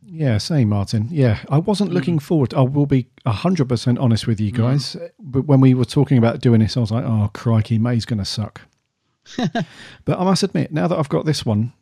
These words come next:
Speaker 1: out the way, I'm really looking forward to next week.
Speaker 2: Yeah,
Speaker 1: And doing the
Speaker 2: me
Speaker 1: rest of them.
Speaker 2: too.
Speaker 1: So, yeah.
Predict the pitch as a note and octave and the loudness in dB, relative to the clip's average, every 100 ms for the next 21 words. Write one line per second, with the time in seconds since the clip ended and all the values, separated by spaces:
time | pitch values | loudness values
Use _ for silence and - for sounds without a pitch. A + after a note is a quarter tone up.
0 | _ _ C#3 C#3+ C#3 C3 G#2+ C3+ E3+ D#3+ | _ _ -4 -2 0 2 2 2 2 2
1 | D3+ D3+ C#3+ G3+ E3+ - A2 - - E3+ | 0 2 2 2 0 0 0 -2 -4 -8
2 | - _ _ _ _ _ E3 B2+ A2 A#2 | -10 _ _ _ _ _ -4 -2 0 0
3 | A#2+ A2+ C#3+ C3 C#3 A#2+ A2+ D3 D3+ G#2+ | 2 4 4 2 0 0 0 0 2 0